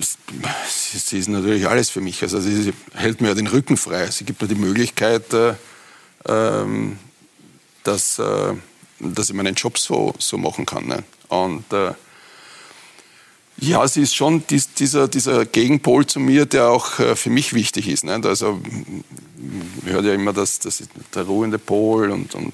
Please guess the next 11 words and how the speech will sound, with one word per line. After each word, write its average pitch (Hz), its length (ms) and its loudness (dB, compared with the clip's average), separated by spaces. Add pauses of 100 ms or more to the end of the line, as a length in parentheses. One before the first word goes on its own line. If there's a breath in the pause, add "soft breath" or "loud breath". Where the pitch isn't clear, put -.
(160)
ähm, 55 320 -8 (260)
der, 95 80 -2 (200)
der 110 80 0
Nachdenkliche 110 1000 2
und 101 140 -2
was 110 140 -4
weiß 90 80 -4
ich 107 60 -4
was, 107 100 -2
und 101 100 -4
da 101 80 -4